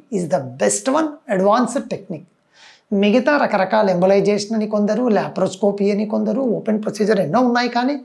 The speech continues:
మీకున్న ఏ ప్రాబ్లంకైనా సరే, నేను చెప్పిన ఏ కేటగిరీకైనా సరే మంచి రిజల్ట్ వచ్చే కరెక్ట్ ట్రీట్మెంట్ మైక్రోసర్జరీ కాబట్టి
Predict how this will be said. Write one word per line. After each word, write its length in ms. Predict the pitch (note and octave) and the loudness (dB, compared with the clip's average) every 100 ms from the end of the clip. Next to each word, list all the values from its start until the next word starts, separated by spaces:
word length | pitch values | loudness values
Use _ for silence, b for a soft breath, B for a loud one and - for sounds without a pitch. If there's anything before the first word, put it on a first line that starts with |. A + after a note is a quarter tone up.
| _ F#3 | _ 4
మీకున్న 500 | A#3 C#4+ C#4 C4 D4+ | 6 6 4 2 4
ఏ 460 | B3 F#3 G3 A#3+ | 4 4 4 4
ప్రాబ్లంకైనా 1000 | C4+ - G#3 G3 G3 G3+ G3+ E3 D3+ F3 | 2 2 0 2 2 0 0 -4 -4 -4
సరే, 300 | - D#3+ F3+ | -4 -2 -2
నేను 240 | F3 F3+ F3 | 0 -2 -2
చెప్పిన 360 | - D3+ G#3 | -4 -2 0
ఏ 280 | F#3+ D#3 A#3+ | 0 2 2
కేటగిరీకైనా 800 | B3 F#3+ D#3+ E3 F3 - D#3 D3+ | 2 0 0 -2 -4 -4 -10 -10
సరే 400 | - E3+ D4 B B B B F#3+ | -6 -4 -4 B B B B -4
మంచి 480 | D#3 G#3+ D4 C#4 | 0 2 0 0
రిజల్ట్ 440 | D4 G#3 G#3 G3+ G3+ | 2 2 2 0 -2
వచ్చే 640 | E3 - - G3 F#3+ G3 - _ _ _ - | -4 -6 -4 -2 -2 -6 -20 _ _ _ -6
కరెక్ట్ 380 | F#3+ A3+ A#3 B3+ | -2 -2 -2 -4
ట్రీట్మెంట్ 440 | G#3+ F#3+ F#3+ G#3 F3 | 0 -2 0 -2 -2
మైక్రోసర్జరీ 760 | E3 F3+ F#3+ G#3 - D3+ G3 | -4 -4 -2 -2 -4 -2 0
కాబట్టి 640 | G3 - C#3+ C#3 C#4 D4 | 0 -4 -14 -6 -6 -6